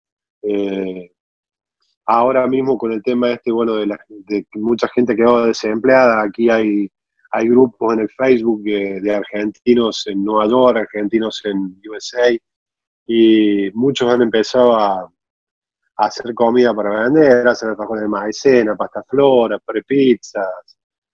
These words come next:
de todo. Ah, se han empezado a manejar de otra manera también las panaderías, hacen delivery. Entonces, bueno,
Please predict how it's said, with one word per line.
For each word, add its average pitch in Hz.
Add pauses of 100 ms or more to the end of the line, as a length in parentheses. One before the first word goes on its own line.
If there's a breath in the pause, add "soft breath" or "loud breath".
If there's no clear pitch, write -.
(240 soft breath)
de 104
todo. 113 (220)
Ah, 98
se -
han 131
empezado 127
a -
manejar 120
de 127
otra 117
manera 117
también 117
las 113
panaderías, 120
hacen 110
delivery. 113 (1040)
Entonces, 135 (240)
bueno, 135